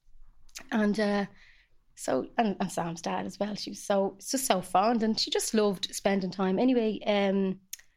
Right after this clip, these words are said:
she left, I think, she rang me and I was like,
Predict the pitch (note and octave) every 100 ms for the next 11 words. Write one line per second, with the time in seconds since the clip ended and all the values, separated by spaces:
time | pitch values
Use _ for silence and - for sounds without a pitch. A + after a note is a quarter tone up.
0 | _ _ _ - - A3+ A3 G#3+ A3 -
1 | - - _ A3 G#3 - G#3 G3+ - -
2 | - _ _ - - - _ _ - -
3 | A3 A3 G#3+ A#3 A3 G#3 G3 F#3 G3+ G3
4 | F#3+ - - F#3+ F#3 F#3 F3+ F3